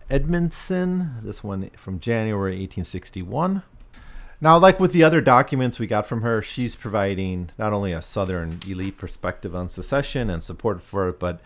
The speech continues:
kind of it's more useful, I guess, as the eye, as the eyes on the ground about the, you know, the happenings in Charleston, which is, of course, where the Civil War would begin. That's why we're here and focusing on this document. And that's kinda what we get here. Her,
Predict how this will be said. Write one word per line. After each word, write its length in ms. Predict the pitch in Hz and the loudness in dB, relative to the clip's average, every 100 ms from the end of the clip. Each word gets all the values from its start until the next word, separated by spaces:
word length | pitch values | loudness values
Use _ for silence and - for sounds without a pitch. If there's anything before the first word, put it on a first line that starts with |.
| - - | -20 -4
kind 160 | 180 143 | 2 2
of 200 | 107 - - | 0 -8 -10
it's 220 | 143 - | -10 -2
more 180 | 123 117 | 2 2
useful, 340 | 107 - 107 | 0 -2 -2
I 60 | 92 | -2
guess, 200 | 98 92 | -4 -6
as 120 | 82 | -8
the 140 | 98 | -10
eye, 160 | - 90 80 - - | -8 -8 -8 -16 -18
as 280 | - 90 76 | -14 -14 -14
the 280 | 82 82 80 - - | -14 -14 -16 -20 -12
eyes 240 | 101 101 98 | -6 -6 -6
on 100 | 92 | -8
the 80 | |
ground 380 | 90 90 85 85 | -8 -8 -8 -10
about 320 | 80 82 78 - | -12 -14 -16 -16
the, 140 | 80 80 78 _ _ _ - _ _ - | -16 -16 -18 _ _ _ -20 _ _ -18
you 120 | 90 | -16
know, 220 | 85 - - - - - | -14 -16 -20 -20 -20 -14
the 100 | 82 | -2
happenings 560 | 104 92 104 95 90 | 0 0 -2 -4 -6
in 60 | 90 | -6
Charleston, 500 | - 214 226 190 185 | 2 2 2 -2 -4
which 100 | 165 | -2
is, 80 | - | 0
of 60 | |
course, 220 | - 92 92 | 0 -2 -6
where 60 | |
the 60 | 82 | -10
Civil 260 | - 90 87 | -10 -10 -8
War 160 | 85 | -8
would 160 | 82 - | -10 -14
begin. 460 | - 107 101 80 78 | -20 -12 -10 -10 -14
That's 160 | 82 - | -18 -14
why 120 | 85 | -12
we're 140 | 82 | -12
here 380 | - 135 101 90 | -8 -4 -4 -4
and 180 | 82 80 - - - | -6 -8 -14 -20 -20
focusing 420 | - 113 - 85 | -6 -6 -6 -8
on 80 | 78 | -8
this 120 | 80 | -8
document. 480 | - 78 80 87 85 - - | -8 -10 -8 -12 -14 -16 -10
And 80 | 247 | 0
that's 120 | 262 | 0
kinda 180 | - 185 | 4 6
what 120 | 139 | 6
we 80 | 120 | 2
get 200 | 113 110 | 0 -2
here. 380 | 107 98 95 90 - - - | -2 -2 -2 -6 -12 -20 -20
Her, 160 | - | -20